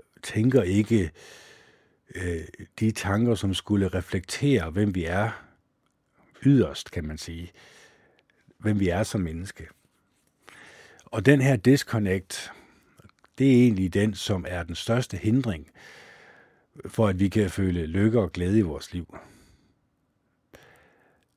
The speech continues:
Det lyder måske lidt mærkeligt at sige, men jeg ved, det er rigtigt.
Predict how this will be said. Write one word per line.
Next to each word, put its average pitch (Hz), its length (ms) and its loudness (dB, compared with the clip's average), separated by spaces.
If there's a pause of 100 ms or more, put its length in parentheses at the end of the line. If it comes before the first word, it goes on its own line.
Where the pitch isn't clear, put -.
(120)
Det 135 100 2
lyder 165 180 10
måske 113 360 4
lidt - 640 0 (1800)
mærkeligt 90 440 -4
at 76 60 -12
sige, - 280 -16 (1040)
men 92 160 -4
jeg 92 100 2
ved, 113 180 8
det 92 100 2
er 73 80 -4
rigtigt. 80 400 -8